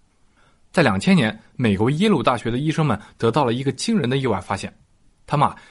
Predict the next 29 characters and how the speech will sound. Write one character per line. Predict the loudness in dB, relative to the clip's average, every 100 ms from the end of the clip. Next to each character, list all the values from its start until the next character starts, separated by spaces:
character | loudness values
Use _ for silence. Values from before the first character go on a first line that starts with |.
| _
给 | -2 0
一 |
群 | 0 -2 0
严 | 2
重 | 2 2
的 | 0
抑 |
郁 | -2
症 | -2 -2
患 | -2
者 | -2 -6 -14 _
注 | -4 -2
射 | 0 0
低 | 0 -2
剂 | -2 0
量 | 0
的 | 0
氯 | 0
胺 | -2
酮， | -2 -6 -6 _ _ _ _
效 | 0 0
果 | 2
啊， | -2 -4 _
居 | -2
然 | -2 0
立 | -2 0
竿 | 0
见 | 2 0
影。 | -2